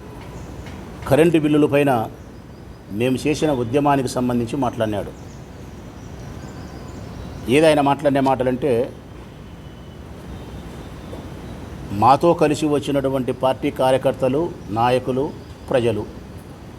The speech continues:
ఎవరైతే ఉండారో వాళ్ళంతా కరెంటు బిల్లులు ఛార్జీలు పెరిగినాయని చెప్పి నిరసన వ్యక్తం చేయడానికి వచ్చిన వాళ్ళు కాదు, పెయిడ్ ఆర్టిస్ట్ అని చెప్పినాడు.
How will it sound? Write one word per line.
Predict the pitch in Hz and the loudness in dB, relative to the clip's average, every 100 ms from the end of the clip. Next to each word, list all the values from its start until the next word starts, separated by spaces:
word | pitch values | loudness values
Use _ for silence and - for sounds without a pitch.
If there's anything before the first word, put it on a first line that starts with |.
| - - - | -16 -14 -2
ఎవరైతే | 113 120 123 139 | 2 2 4 4
ఉండారో | 127 127 170 - - - - - - - - - | 4 4 2 0 -6 -14 -16 -16 -16 -16 -16 -6
వాళ్ళంతా | 107 113 127 - 135 160 - - - - - - - - - | -2 0 0 4 4 2 -2 -12 -16 -18 -16 -16 -16 -16 0
కరెంటు | 135 170 175 180 | 4 4 4 4
బిల్లులు | 165 165 170 165 - | 4 2 2 2 4
ఛార్జీలు | 147 151 156 151 | 4 4 2 0
పెరిగినాయని | 135 139 147 151 143 135 | 2 2 4 4 4 4
చెప్పి | 131 143 | 0 2
నిరసన | 185 127 147 175 170 | 2 2 4 4 4
వ్యక్తం | 139 - 151 143 | 2 0 0 2
చేయడానికి | 139 135 131 127 | 4 4 2 0
వచ్చిన | 123 123 131 | -2 0 2
వాళ్ళు | 127 123 | 4 2
కాదు, | - 98 101 123 196 302 - - - - - - - - 139 | 0 -2 0 4 4 2 -8 -14 -16 -16 -16 -16 -16 -6 2
పెయిడ్ | 170 170 | 6 6
ఆర్టిస్ట్ | 135 - 135 151 | 6 2 -6 -4
అని | 135 | -4
చెప్పినాడు. | 104 110 98 | -4 -4 -6